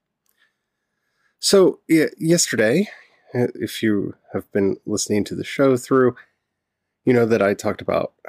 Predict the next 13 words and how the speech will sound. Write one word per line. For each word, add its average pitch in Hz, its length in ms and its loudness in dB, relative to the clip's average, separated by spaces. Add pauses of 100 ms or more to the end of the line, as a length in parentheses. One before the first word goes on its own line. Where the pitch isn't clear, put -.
(140)
how 101 460 0
my 104 280 -2
eyes 110 300 -2
were - 180 -4
opened 185 360 2
about 139 340 0
the 113 160 2
racial 104 400 0
issues 98 400 -4
in 101 200 -4
this 90 140 -6
country 107 680 -2
and 98 480 -2